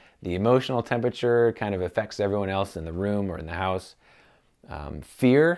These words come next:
can create a heightened sense of angst and worry in a home. You can almost feel it in the air. It can become a part of the culture, um, and, and dominate if you let it. Personally,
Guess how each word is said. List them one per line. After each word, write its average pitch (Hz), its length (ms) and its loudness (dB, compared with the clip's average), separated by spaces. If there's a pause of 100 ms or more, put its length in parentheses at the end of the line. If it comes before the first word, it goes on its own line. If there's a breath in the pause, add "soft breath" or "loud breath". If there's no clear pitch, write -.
can 101 140 -4
create 110 320 0
a - 80 -14
heightened - 500 -6
sense 117 380 -8
of - 260 -14
angst 113 360 -8 (100)
and 82 220 -8
worry 120 320 2
in 113 80 -8
a 101 40 -8
home. 107 320 -8
You 101 80 -10
can 131 100 -2
almost 143 240 -6 (120)
feel 92 220 -2
it - 140 -12
in 82 100 -12
the 78 80 -12
air. 82 140 -10
It 73 40 -12
can 92 120 -8
become 107 260 -4
a 95 40 -4
part 95 220 -6
of 85 80 -4
the 87 60 -10
culture, - 560 -8 (560 soft breath)
um, 80 240 -10 (100)
and, 92 120 -4
and 85 280 -6
dominate 90 520 -6
if 85 140 -10
you 90 100 -6
let 80 180 -6
it. 50 120 -14 (960)
Personally, 165 520 2